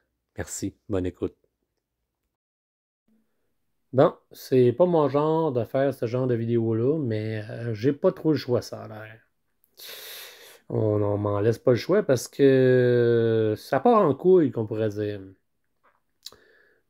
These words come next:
Fait que je vais vous parler de ma collaboration avec Nana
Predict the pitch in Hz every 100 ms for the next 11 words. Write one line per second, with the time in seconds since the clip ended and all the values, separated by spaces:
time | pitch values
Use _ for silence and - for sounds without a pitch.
0 | _ _ _ 127 - 120 127 123 135 127
1 | 123 208 165 120 123 120 117 113 107 107
2 | 104 107 110 113 117 120 - 53 - 52
3 | 50 50 50 _ 98 113 - 170 180 _
4 | - 135 120 127 120 120 117 117 113 110
5 | 127 139 135 110 113 104 101